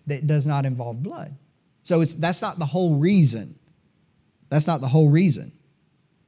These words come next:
Blood offerings, now hear me, I'm sorry, non-blood offerings in the Old Testament were permitted in their proper place. And that's usually the problem. The place.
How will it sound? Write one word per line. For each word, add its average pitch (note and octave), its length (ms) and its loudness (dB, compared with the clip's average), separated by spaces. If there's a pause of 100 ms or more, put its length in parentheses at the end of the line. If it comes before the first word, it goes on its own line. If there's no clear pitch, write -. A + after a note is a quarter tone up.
(260)
Blood D3+ 300 4
offerings, F3+ 600 0
now C3 180 -8
hear C#3 220 -2
me, C3+ 240 -4 (680)
I'm B2 100 0
sorry, A2+ 280 -6
non-blood E3+ 960 4
offerings A#2 580 -8 (400)
in E3+ 180 6
the F#3+ 120 8
Old E3+ 160 8
Testament C3+ 520 0
were C#4+ 680 6 (220)
permitted F#3 640 2 (1300)
in G3+ 260 4
their E3+ 200 8
proper E3 420 4
place. - 800 -4 (560)
And A2+ 260 -2
that's D#3+ 640 0
usually C#3+ 600 4
the C3+ 140 -8
problem. G#2+ 420 -10 (640)
The G#2 100 -16
place. - 960 -10